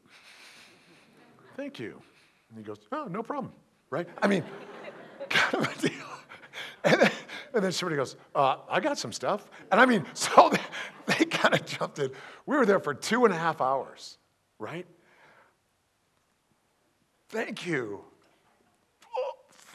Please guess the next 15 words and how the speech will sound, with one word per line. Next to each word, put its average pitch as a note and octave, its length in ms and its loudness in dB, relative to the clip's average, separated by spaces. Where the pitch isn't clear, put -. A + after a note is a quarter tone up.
thank - 280 -8
you," A2 460 -6
<laughs> - 260 -4
right? F3 220 6
And G#3 80 4
I D#4 40 6
mean, D4 120 6
at A3+ 100 6
the G3 120 2
end A#3+ 140 4
of F3+ 80 0
it, D#3 140 -4
it G#3+ 120 -6
was E3 220 -6
honest. F#3+ 720 -8